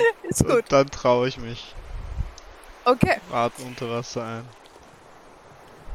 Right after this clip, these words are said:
Speaker 1: Es fühlt sich sehr, sehr merkwürdig an, weil es sich einfach tatsächlich deine Lunge mit Wasser füllt. Aber du scha-, aber es ist nicht das Gefühl, dass,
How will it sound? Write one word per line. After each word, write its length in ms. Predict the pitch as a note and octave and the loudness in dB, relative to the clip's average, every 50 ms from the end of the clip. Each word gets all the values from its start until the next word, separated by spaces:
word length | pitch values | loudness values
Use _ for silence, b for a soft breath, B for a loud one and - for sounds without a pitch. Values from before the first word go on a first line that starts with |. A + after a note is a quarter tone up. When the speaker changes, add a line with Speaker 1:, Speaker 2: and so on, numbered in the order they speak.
| - - - - - - - - - - - | -12 -12 -16 -16 -18 -18 -18 -18 -20 0 4
Speaker 1:
Es 220 | - F4 - - - | 6 6 6 6 2
fühlt 320 | - - D#4 F4 G4 - | 0 0 0 0 2 0
sich 180 | - - F4+ - | 0 -2 0 0
sehr, 240 | - - D#4 D#4 D#4+ | 4 6 6 6 8
sehr 140 | D4+ E4 D#4 D4 | 6 6 6 8
merkwürdig 560 | C#4+ D#4 D#4+ - - B3+ - A3+ - - - | 6 6 6 4 0 -4 -4 -4 -2 -2 -2
an, 240 | A#3 C4+ C#4 C4+ - - - - - - - A3 - | -2 -2 -4 -12 -16 -18 -20 -20 -20 -20 -20 -8 4
weil 360 | - A3 A3+ B3+ C4 - A#3 - - - - | 6 8 8 8 6 2 -4 -8 -12 -16 -6
es 140 | - - - | -4 -2 -2
sich 200 | D4 - - - | -2 -2 2 2
einfach 240 | A3 A#3 - C4+ A#3+ | 2 2 4 4 4
tatsächlich 500 | - C4 - - A#3+ A#3 - B3+ A#3 - | 4 4 4 2 2 2 2 0 0 4
deine 220 | - A3+ G#3+ G#3+ G3+ | 6 6 6 8 6
Lunge 300 | - A3+ - G#3+ G#3 G3 | 6 6 4 2 2 0
mit 180 | - F#3 - - | -2 -2 2 6
Wasser 280 | F#3 - - - G3+ - - - | 6 6 6 4 -4 -10 -8 -6
füllt. 300 | - - G3+ - - - - - - - - - - - - - - - - | -6 -4 -4 -4 -4 -4 -4 -4 -4 -6 -6 -6 -6 -6 -6 -6 -6 2 6
Aber 220 | A#3+ C4 C4+ D4 D4+ | 6 8 8 6 6
du 60 | - | 6
scha-, 240 | - - C4 C4 B3 - - | 4 4 6 6 6 6 6
aber 200 | C4 C#4 C#4+ C#4 - - - - - - - - - - - - F4 - - - | 8 8 8 8 6 4 0 0 0 2 4 4 4 2 2 -2 -4 -6 -2 2
es 160 | - C#4+ - - | 4 4 6 6
ist 220 | E4+ - - - | 4 4 2 0
nicht 340 | C4+ C4+ D#4 F4+ - - - | -2 0 2 2 2 4 4
das 200 | E4+ D#4+ - - - | 4 4 4 2 0
Gefühl, 400 | D#4+ - - - - D#4 D4 - | -4 -4 -4 -4 -2 -2 4 4
dass, 360 | C4 C4+ - - - - | 6 6 6 4 2 -2